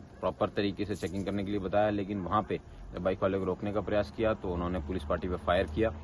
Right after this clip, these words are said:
आ, जवाबी, आ, कार्रवाई में सिखलाए हुए तरीके से पुलिस ने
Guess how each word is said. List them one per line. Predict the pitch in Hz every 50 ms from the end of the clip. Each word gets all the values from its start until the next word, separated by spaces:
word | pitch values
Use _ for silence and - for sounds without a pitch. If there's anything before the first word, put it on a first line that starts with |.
| - - - - - - - - - - -
आ, | - 95 98
जवाबी, | 92 107 104 104 110 110 120 127 127 123 123 123 -
आ, | - - 98 98 98 98 95 90 - - -
कार्रवाई | 104 107 110 113 110 113 110
में | 110 110 127 - - -
सिखलाए | - - 113 - - 117 110 113
हुए | 110 113 113 98
तरीके | - 107 101 101 95 110
से | 104 - 127 - - - - - - -
पुलिस | 98 101 107 - - 117
ने | 113 113 110